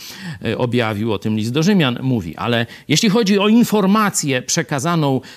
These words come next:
za pomocą języka, no to Kościół katolicki jasno stoi na, y, stanowisku, że jest to tradycja, czyli ustny przekaz. Od czasów apostołów do dzisiaj ustami oni sobie to przekazują.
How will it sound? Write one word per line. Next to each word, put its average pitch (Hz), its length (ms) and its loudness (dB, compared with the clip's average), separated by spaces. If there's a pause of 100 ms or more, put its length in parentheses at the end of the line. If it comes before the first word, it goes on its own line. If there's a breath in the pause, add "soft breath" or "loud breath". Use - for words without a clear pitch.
(100)
za 147 140 0
pomocą 175 520 2
języka, 147 600 2
no 330 120 -8
to 214 140 -2
Kościół 214 340 -2
katolicki 175 480 -2
jasno 170 320 2
stoi 156 380 -2 (320 loud breath)
na, 147 280 2 (300)
y, 127 40 -2
stanowisku, 135 680 0
że 165 160 4
jest 131 260 2
to 95 120 -4
tradycja, 165 840 0
czyli 151 260 -2 (100)
ustny 220 460 2
przekaz. 147 540 -2
Od - 200 -4
czasów 220 380 -2
apostołów 175 680 0
do 156 120 2
dzisiaj 214 400 0 (300 loud breath)
ustami 240 580 2
oni 214 240 2
sobie 202 300 0
to 202 140 0
przekazują. 135 840 0